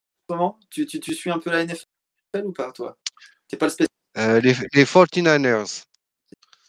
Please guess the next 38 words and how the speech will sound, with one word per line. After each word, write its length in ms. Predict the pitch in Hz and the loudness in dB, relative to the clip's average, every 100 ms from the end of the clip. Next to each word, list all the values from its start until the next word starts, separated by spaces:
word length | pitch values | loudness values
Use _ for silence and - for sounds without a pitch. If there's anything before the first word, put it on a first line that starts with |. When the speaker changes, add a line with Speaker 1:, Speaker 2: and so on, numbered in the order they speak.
| _ | _
Speaker 1:
Les 80 | - | -18
forty-niners. 800 | - 123 - - 170 - - - - | -14 -14 -14 -16 -16 -16 -16 -20 -12
Bon. 80 | - | -4
Speaker 2:
De 100 | 113 | -2
mémoire, 540 | 117 113 113 104 80 | 0 0 0 -2 -2
mais, 220 | 104 107 | -8 -6
Speaker 1:
Très, 120 | 104 101 | -4 -4
Speaker 2:
euh, 380 | 98 95 92 | -4 -4 -6
Speaker 1:
très 100 | 90 | -8
bien. 160 | 117 95 _ - _ _ - - - | -8 -10 _ -20 _ _ -20 -20 -8
Speaker 2:
je 80 | - | -2
suis 100 | 147 | 2
en 120 | 147 | 2
train, 240 | - 165 | 2 2
je 80 | 143 | 2
suis 80 | 165 | 0
en 120 | 151 | 0
cours 200 | 143 196 | -2 -2
d'apprentissage, 720 | 170 147 147 - 127 117 92 | 0 0 -4 -10 -10 -8 -8
en 40 | 95 | -12
fait. 140 | 101 95 | -16 -14
Ils 40 | |
sont 140 | - 117 | -12 -10
en 40 | |
train 160 | - 123 | -8 -8
de 40 | |
me 120 | 107 | -8
former. 400 | 104 117 110 110 | -8 -6 -6 -4
Et 320 | 113 104 92 87 _ - _ _ | -6 -6 -8 -12 _ -20 _ _
c'est 160 | - 127 | -8 -4
dur 180 | 127 147 | -2 2
d'intégrer, 540 | 135 - 135 113 131 | 0 0 -4 -4 -4
euh, 140 | 117 110 | -2 -4
quatre 280 | - 131 - | -4 -6 -8
ligues, 220 | 135 120 | -12 -10
en 140 | 104 98 | -12 -12
fait, 220 | 104 - - | -14 -18 -14
euh, 340 | 98 95 90 | -12 -12 -14